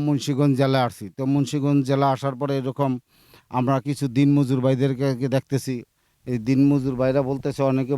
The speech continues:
বলছে যে এরকম এই এলাকায় নাকি অনেক ক্ষতিগ্রস্ত, এরকম তাদের ফসল ঠিকমতো হয় নাই। আর তারা যে ফসল করছিল, ওই ফসে-, ফসলে বেশি সুবিধা করতে পারে নাই।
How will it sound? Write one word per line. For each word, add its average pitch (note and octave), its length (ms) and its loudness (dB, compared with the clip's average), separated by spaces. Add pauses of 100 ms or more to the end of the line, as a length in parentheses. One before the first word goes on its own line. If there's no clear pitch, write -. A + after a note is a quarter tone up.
বলছে C#3 220 0 (100)
যে C3 60 2 (100)
এরকম C3 260 0 (100)
এই B2+ 120 2
এলাকায় B2+ 320 2
নাকি B2 180 0 (100)
অনেক A#2+ 220 2
ক্ষতিগ্রস্ত, B2 540 0 (600)
এরকম B2+ 300 0 (120)
তাদের B2 300 0
ফসল B2 340 -2
ঠিকমতো A#2+ 440 0
হয় B2 180 2
নাই। A#2+ 120 2 (440)
আর A#2 200 -2 (260)
তারা B2+ 180 0 (120)
যে C3 140 -2
ফসল C3 320 -2
করছিল, C3 320 0
ওই B2 160 4
ফসে-, B2 540 -2
ফসলে B2 320 0 (100)
বেশি B2 180 -2 (100)
সুবিধা B2+ 360 2
করতে A#2+ 260 0
পারে A#2 200 2
নাই। A2+ 100 2